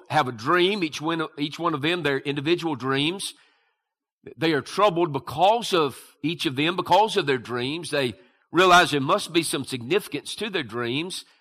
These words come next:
yet they cannot interpret their dreams. Uh, Joseph, uh, while checking on them, asked them what troubles them. They share that they both dreamed. They, they share their dreams with Joseph. Joseph interprets both their dreams, and they are both,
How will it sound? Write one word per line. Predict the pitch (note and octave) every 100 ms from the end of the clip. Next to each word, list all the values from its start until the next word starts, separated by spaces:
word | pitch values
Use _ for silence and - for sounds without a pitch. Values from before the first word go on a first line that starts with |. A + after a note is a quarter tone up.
| _ _ -
yet | E3 C#3+
they | C#3
cannot | G3 F#3+ E3+
interpret | C3+ A#2+ G3 A3+ G3 C3+
their | B2+ A2+
dreams. | A2+ A2 A2 E3+ - - _ _ _ _ _ _ _ _ -
Uh, | - - - A2+
Joseph, | G2+ F3+ A#3+ - D#3 C#3 B2+
uh, | C#3 -
while | C#3 C#3 C3
checking | - C4+ C4+ F3 C#3+
on | C3
them, | A#2 D#3 D#3+ E3
asked | G#3+ G#3 -
them | D3
what | C3 -
troubles | - B2+ A2 G#2
them. | A#2+ D3+ D#3
They | D3
share | - - G#3+ G#3+
that | D#3 C3+
they | C3+
both | A#2+ C3 A#2 G2+
dreamed. | B2+ D#3+ F#3 - - - _ _ _
They, | D3 G#3
they | F3+ F3+
share | - B3+ C4 A3
their | F#3
dreams | C3 D3+ C#3 A2
with | A#2+ F2+
Joseph. | A2 G2+ - E3+
Joseph | C3 F3+ F3 E3 D#3+
interprets | C#3+ D#3+ D#3 C#3+ -
both | B2+ D#3 C#4 C#4
their | F3+ C3+
dreams, | A#2 D3+ E3 D#3
and | D#3
they | D#3 D#3+
are |
both, | B2+ G3 G#3+